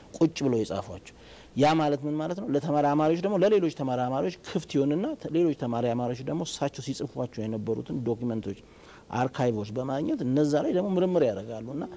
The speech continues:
ተጨማሪ እሴት ያመጣል እዛ ጋር የተቀመጠ ነገር ነው። ያ ማለት ዶክመንቴሽን ሴንተር። እነዚህ ሶስቱ በጣም ተያያዥ ነገሮች ናቸው። ተያያዥ ነገሮች ላይብረሪው፣ ሙዚየሙና ተመራማሪዎቹ ተያያዥ ነገሮች ናቸው እና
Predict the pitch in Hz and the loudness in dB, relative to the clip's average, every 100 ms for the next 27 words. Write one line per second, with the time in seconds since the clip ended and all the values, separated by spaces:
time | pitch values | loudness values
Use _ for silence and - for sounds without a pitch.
0 | - - - - 143 180 175 165 131 107 | -18 -20 -20 -6 -2 2 2 4 2 -2
1 | 113 127 - 147 117 120 104 - 107 101 | -6 -8 2 2 2 -6 -8 -8 -6 -4
2 | 101 98 101 110 - 95 85 95 98 135 | -6 -8 -10 -10 -10 -10 -10 -10 -10 -6
3 | 131 127 135 143 160 120 117 117 110 110 | 0 2 2 0 -4 -4 -4 -4 -8 -8
4 | 101 107 - 98 113 139 156 190 185 196 | -10 -10 -10 -10 -8 -6 -4 -4 -4 -4
5 | - 190 165 285 156 113 110 107 80 90 | -4 -6 -4 -4 0 0 0 -4 -8 -8
6 | 82 - 90 - 220 - - - - - | -10 -14 -14 -12 -12 -14 -18 -20 -20 -16
7 | - 117 117 110 117 113 95 117 127 131 | -2 2 2 0 -6 -10 -8 -4 -2 2
8 | 147 277 - - - - - - - 120 | 2 0 -6 -20 -20 -20 -20 -14 -6 -4
9 | 120 135 139 139 139 127 143 262 320 - | 2 4 6 6 4 2 0 -2 -6 -2
10 | 160 139 113 101 98 113 - - 107 98 | 2 2 0 -2 -4 -6 -8 -6 -6 -6
11 | 92 90 98 101 110 117 98 113 147 | -8 -12 -12 -14 -14 -16 -12 -12 -10